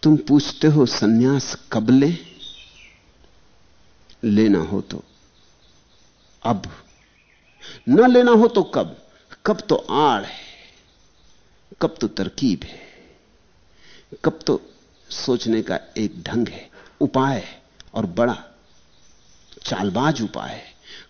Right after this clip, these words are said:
कब का मतलब यह होता है कि तुम लेना नहीं चाहते और अपने को यह भी समझाना चाहते हो कि मैं लेना चाहता हूं।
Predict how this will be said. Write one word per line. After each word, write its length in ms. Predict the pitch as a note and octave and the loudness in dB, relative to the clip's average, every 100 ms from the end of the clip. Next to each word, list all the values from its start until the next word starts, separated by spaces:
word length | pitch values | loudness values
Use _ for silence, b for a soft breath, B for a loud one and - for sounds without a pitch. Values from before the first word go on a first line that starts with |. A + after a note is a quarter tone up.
| - | -2
कब 180 | F#3+ - | -2 2
का 100 | C4 | 2
मतलब 420 | F#3+ F3 F#3+ G3+ | 4 2 2 0
यह 180 | C3 G3+ | 2 0
होता 380 | B2+ F#2 - C2 | 2 0 -2 -8
है 340 | F#2 - D3 - b b b b - | -6 -6 -8 -10 b b b b -8
कि 80 | C#3+ | -8
तुम 360 | - F#3 G3+ - A2+ | 2 4 4 -2 -2
लेना 480 | A2 G#2 G#2+ A#2 D3 | 0 2 2 2 4
नहीं 200 | B2+ G2+ | 2 2
चाहते 680 | - - - D2 A1 - _ _ _ _ b b b F#2 | -6 -14 -14 -14 -14 -16 _ _ _ _ b b b -6
और 160 | A#2 | -4
अपने 300 | F2+ - C3 | -2 0 0
को 160 | B2+ A#2+ | 2 0
यह 200 | G2 F#2+ | 2 0
भी 140 | B2 | 0
समझाना 500 | B2+ G#2 G2+ G2 G#2 | 0 -4 -2 -4 -4
चाहते 360 | G#2 E2+ - G2 | -4 -8 -6 -6
हो 140 | G2+ | -6
कि 140 | F#2+ G2+ | -4 -4
मैं 140 | G2 | -2
लेना 340 | F2 E2+ E2+ | -2 -4 -6
चाहता 340 | F#2+ - - | -8 -14 -16
हूं। 80 | - | -20